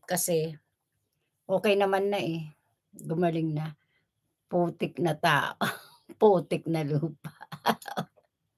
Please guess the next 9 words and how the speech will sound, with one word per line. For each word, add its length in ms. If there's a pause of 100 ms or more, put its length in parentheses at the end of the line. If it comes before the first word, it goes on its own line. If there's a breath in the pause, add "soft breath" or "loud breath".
(960 loud breath)
Kaya 380
nga, 240
eh. 400 (480 loud breath)
Lahat 320
maihahambilin 1040
mo 80
sa 320
ano, 160
eh, 240